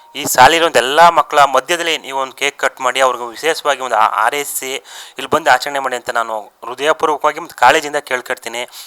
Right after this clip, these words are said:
ಮತ್ತು ಈ ಟ್ರಸ್ಟ್‌ನ ಎಲ್ಲ ಪದಾಧಿಕಾರಿಗಳಿಗೆ, ಅಧ್ಯಕ್ಷರುಗಳಿಗೆ, ಎಲ್ಲ ಶಿಕ್ಷಕರಿಗೆ ಮತ್ತು ಎಲ್ಲ ಡಿ ಗ್ರೂಪ್ ನೌಕರಿಗೆ ಒಳ್ಳೆಯದಾಗಲಿ. ಆ ತಾಯಿ ಚಾಮುಂಡೇಶ್ವರಿ ಆಯುಷ್ಯ ಆರೋಗ್ಯ ಕೊಟ್ಟು ಕಾಪಾಡಲಿ. ಮತ್ತು ಇಲ್ಲಿನ ಮಕ್ಕಳಿಗೆ ನಾನು ವಿಶೇಷವಾಗಿ ಪ್ರಾರ್ಥಿಸ್ತೀನಿ, ಒಳ್ಳೆಯದಾಗಲಿ. ಯಾಕಂದರೆ ಇದೊಂದು, ಒಂದೊಂದು ದೇವಸ್ಥಾನ ಇದ್ದಂಗೆ ಕಾಣುತ್ತೆ.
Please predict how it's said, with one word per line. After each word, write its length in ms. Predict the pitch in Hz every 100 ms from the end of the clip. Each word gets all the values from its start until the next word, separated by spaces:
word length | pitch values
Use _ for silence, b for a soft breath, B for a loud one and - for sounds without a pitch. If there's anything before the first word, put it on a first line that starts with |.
| B 123
ಮತ್ತು 120 | 123
ಈ 20 |
ಟ್ರಸ್ಟ್‌ನ 280 | 120 120 147
ಎಲ್ಲ 380 | 107 113 135 156
ಪದಾಧಿಕಾರಿಗಳಿಗೆ, 920 | 139 127 127 123 120 113 113 113 110
ಅಧ್ಯಕ್ಷರುಗಳಿಗೆ, 880 | 110 113 139 - 117 117 110 107 107 B B B
ಎಲ್ಲ 380 | 113 131 156 180
ಶಿಕ್ಷಕರಿಗೆ 800 | 175 151 151 - 131 117 113 -
ಮತ್ತು 200 | 123 -
ಎಲ್ಲ 260 | 110 139 160
ಡಿ 160 | 151
ಗ್ರೂಪ್ 220 | 147 151 135
ನೌಕರಿಗೆ 300 | 123 117 110
ಒಳ್ಳೆಯದಾಗಲಿ. 640 | 113 131 123 117 117 110 B B B
ಆ 80 | 107
ತಾಯಿ 300 | - 107 147
ಚಾಮುಂಡೇಶ್ವರಿ 600 | 143 131 123 - 117 110
ಆಯುಷ್ಯ 280 | 113 127 127
ಆರೋಗ್ಯ 180 | 113 113
ಕೊಟ್ಟು 160 | -
ಕಾಪಾಡಲಿ. 520 | 110 - 110 107 104 - B B
ಮತ್ತು 160 | 120 123
ಇಲ್ಲಿನ 200 | 135 147
ಮಕ್ಕಳಿಗೆ 560 | 139 - 131 123 117 110
ನಾನು 260 | 110 107
ವಿಶೇಷವಾಗಿ 460 | 107 139 139 139 131
ಪ್ರಾರ್ಥಿಸ್ತೀನಿ, 500 | - 117 - 117 110 107 - B B 120
ಒಳ್ಳೆಯದಾಗಲಿ. 560 | 135 151 131 120 113 107 B B B
ಯಾಕಂದರೆ 280 | 120 120 123
ಇದೊಂದು, 240 | 123 117
ಒಂದೊಂದು 440 | 113 113 120 110 131
ದೇವಸ್ಥಾನ 280 | 165 180
ಇದ್ದಂಗೆ 240 | 170 147 139
ಕಾಣುತ್ತೆ. 380 | 120 123 117